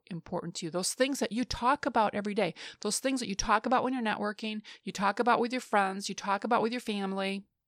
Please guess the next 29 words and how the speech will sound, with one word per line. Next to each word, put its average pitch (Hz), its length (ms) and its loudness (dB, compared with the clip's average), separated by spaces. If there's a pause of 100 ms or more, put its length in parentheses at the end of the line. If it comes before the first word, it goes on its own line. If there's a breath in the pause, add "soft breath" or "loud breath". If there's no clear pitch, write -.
(220)
and 196 100 0
then 202 60 0
you 190 80 -2
also 190 200 2
talk 196 240 -2
about 180 340 2
just - 180 -2
not 175 200 0
having 175 260 -4
time 160 420 -4 (420 soft breath)
to 190 100 -10
get 165 180 -4
it 156 100 -4
all 147 120 -2
done. - 260 -4
And 185 140 2
you 202 60 0
don't. - 540 4 (800)
We 220 100 -6
don't 214 200 4
always 202 220 0
have 190 140 -4
time 170 280 -2
to 185 100 -8
get 170 160 -6
it - 160 -6
all 156 160 -6
done. 175 360 -12 (600)
Today, 185 640 -6